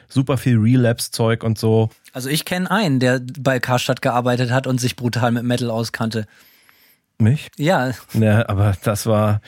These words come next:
Speaker 2: Wie lange warst du insgesamt bei Karstadt, bis du die
Speaker 1: <laughs>
Speaker 2: Ausbildung abgebrochen hast?
Speaker 1: Kein Jahr,
Speaker 2: Bis
Speaker 1: dreiviertel
Speaker 2: du Karstadt gefeuert hast? Da muss man noch
Speaker 1: Ja.
Speaker 2: mal eben ganz kurz, ich habe jetzt meinen Sampler nicht da, aber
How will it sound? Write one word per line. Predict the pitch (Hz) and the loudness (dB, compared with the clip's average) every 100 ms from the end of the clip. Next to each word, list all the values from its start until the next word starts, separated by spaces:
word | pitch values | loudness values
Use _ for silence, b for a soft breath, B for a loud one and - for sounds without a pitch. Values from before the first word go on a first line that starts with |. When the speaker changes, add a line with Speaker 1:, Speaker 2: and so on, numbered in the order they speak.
| B | B
Speaker 2:
Wie | |
lange | 151 190 190 | 0 0 0
warst | 190 | 0
du | 190 | -2
insgesamt | 185 190 185 | -2 0 0
bei | 180 | 0
Karstadt, | 170 180 - 196 113 | -2 -2 0 0 2
bis | 92 | 2
du | 175 | 2
die | 165 | 2
Speaker 1:
<laughs> | |
Speaker 2:
Ausbildung | 160 - 170 165 | 0 0 0 0
abgebrochen | 151 160 170 151 165 175 | 0 -2 -2 0 0 0
hast? | 165 196 - | 0 -2 -4
Speaker 1:
Kein | - 107 98 | -4 -2 0
Jahr, | 92 90 | 0 0
Speaker 2:
Bis | 120 98 | 0 0
Speaker 1:
dreiviertel | 98 180 | 0 2
Speaker 2:
du | 202 | 2
Karstadt | - 175 185 - 151 | 0 0 0 -2 -2
gefeuert | - - 175 160 123 | -4 -2 0 2 0
hast? | 143 - | -2 0
Da | 180 | 0
muss | 185 180 | 0 0
man | 175 | 2
noch | |
Speaker 1:
Ja. | 156 | 2
Speaker 2:
mal | 156 | 2
eben | 156 | 0
ganz | 151 156 | 0 -2
kurz, | - 147 | -4 -4
ich | 135 | -4
habe | 160 | -4
jetzt | 156 | -4
meinen | 151 | -2
Sampler | 139 165 165 135 | -2 -4 -2 -2
nicht | 123 | -2
da, | 135 | -4
aber | 135 131 | -2 -2